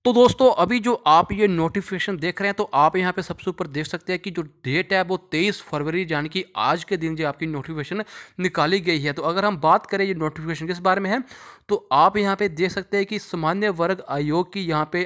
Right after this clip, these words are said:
आपकी ये नोटिफिकेशन रहने वाली है। तो यहाँ पे आप देख सकते हैं जो आपका सामान्य वर्ग आयोग है वो यहाँ पे हिमाचल प्रदेश के द्वारा गठन कर दिया गया है, हिमाचल प्रदेश गवर्नमेंट के द्वारा। तो आप यहाँ पे देख सकते हैं। तो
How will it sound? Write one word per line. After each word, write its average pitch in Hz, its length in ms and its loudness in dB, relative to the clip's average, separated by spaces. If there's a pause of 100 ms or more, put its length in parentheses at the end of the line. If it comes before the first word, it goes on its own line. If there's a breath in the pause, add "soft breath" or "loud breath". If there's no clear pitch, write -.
आपकी 135 320 -2
ये 160 200 -2
नोटिफिकेशन 139 680 -4
रहने 127 280 -4
वाली 113 260 -4
है। 107 140 -6 (600 loud breath)
तो 170 340 0
यहाँ 165 280 0
पे 214 60 2
आप 202 180 4
देख 180 200 0
सकते 196 220 -6
हैं 202 80 -2
जो 190 80 2
आपका 180 200 0
सामान्य 175 440 -2
वर्ग 180 360 -2
आयोग 139 480 0
है 202 200 -2 (400 loud breath)
वो 196 180 4
यहाँ 185 300 0
पे 202 100 0
हिमाचल 170 460 -4
प्रदेश 160 300 -6
के 185 140 -8
द्वारा 151 320 -2
गठन 147 300 -6
कर 143 180 -6
दिया 180 180 -4
गया 170 160 -4
है, 175 60 -4
हिमाचल 151 300 -8
प्रदेश 147 200 -10
गवर्नमेंट 139 340 -4
के 147 140 -6
द्वारा। 139 260 -2
तो - 140 -12
आप 127 240 -4
यहाँ 143 160 -4
पे 143 160 -4
देख 139 220 -8
सकते - 260 -10
हैं। 226 160 -4 (580 loud breath)
तो 214 80 4